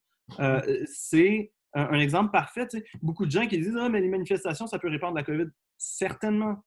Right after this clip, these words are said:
Speaker 1: c'est sûr. Mais c'est quoi le, c'est quoi le coût pour les gens qui sont en train de manifester ? Parce que c'est des manifestations qui témoignent d'une, euh, d'une, d'une souffrance qui est ins-, qui est incrustée au sein même de leur existence. Fait que de,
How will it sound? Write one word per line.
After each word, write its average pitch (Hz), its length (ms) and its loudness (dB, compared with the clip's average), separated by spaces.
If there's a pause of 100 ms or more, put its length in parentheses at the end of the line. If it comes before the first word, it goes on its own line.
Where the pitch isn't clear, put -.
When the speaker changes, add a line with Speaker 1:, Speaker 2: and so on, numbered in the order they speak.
(320)
Speaker 1:
c'est - 260 -6
sûr. 226 300 -6 (540)
Mais 165 120 6
c'est 185 180 4
quoi 262 200 2
le, 101 200 -8 (520)
c'est 185 180 0
quoi 262 140 4
le 214 80 2
coût - 300 4
pour 175 200 4
les 160 140 8
gens 196 140 0
qui 214 80 -4
sont 165 140 -4
en 151 100 0
train 156 120 -2
de 156 80 0
manifester ? 147 640 -2 (320)
Parce 170 140 -4
que 175 220 6
c'est 165 220 0
des 170 100 6
manifestations 185 880 -2
qui - 160 -20
témoignent 175 540 -2 (320)
d'une, 143 440 0
euh, 147 100 -6
d'une, 143 300 -4 (380)
d'une 143 200 2
souffrance 196 920 -4
qui 156 80 -2
est 135 180 -6
ins-, 160 300 -2 (220)
qui 156 80 -6
est 147 120 -8
incrustée 202 560 -2
au 190 160 0
sein 156 200 -2
même 170 160 0
de 151 60 -2
leur 135 180 0
existence. 147 540 -4 (260)
Fait 175 140 -2
que - 40 -18 (420)
de, 185 280 4